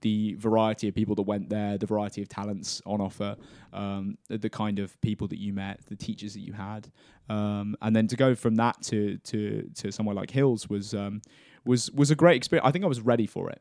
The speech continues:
I think, uh, by the time I reached, like, A levels, I think I was ready for a larger place, for one, one that was in a city like Cambridge, you know, more things to do, more people to get to know, more things to see,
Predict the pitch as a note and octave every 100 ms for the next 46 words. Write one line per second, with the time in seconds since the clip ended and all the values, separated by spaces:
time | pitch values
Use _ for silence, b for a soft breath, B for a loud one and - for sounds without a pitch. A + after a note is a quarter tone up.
0 | _ - A2+ A2+ A2 F#2 A#2 A#2 - C3
1 | B2 A2+ A2 - G2 G2 - G#2 G2+ G2+
2 | F2+ - - G2 G2+ G2+ G2 - B B
3 | B A#2+ A2 G#2 A2 G2+ G2+ G2+ - -
4 | G2 A2 A2+ A#2+ A2 G2+ F#2 G#2 - _
5 | - G#2 F#2 G2 - - A#2 A#2 A2+ G#2+
6 | G#2+ G#2 G2 G#2+ - G2 G2 F#2 G#2+ G2
7 | G2 F#2+ - G2+ G2+ F#2+ F#2+ G2 A2 A#2+
8 | G#2+ G#2 G#2 - A2 C#3 C#3+ C3+ - B
9 | B A#2 G#2 A#2 A2 G#2+ G#2+ G#2 G#2 B2
10 | A2+ - A2+ A2+ A2 A2 A2 A2 A2+ G#2+
11 | G#2+ - A2 A2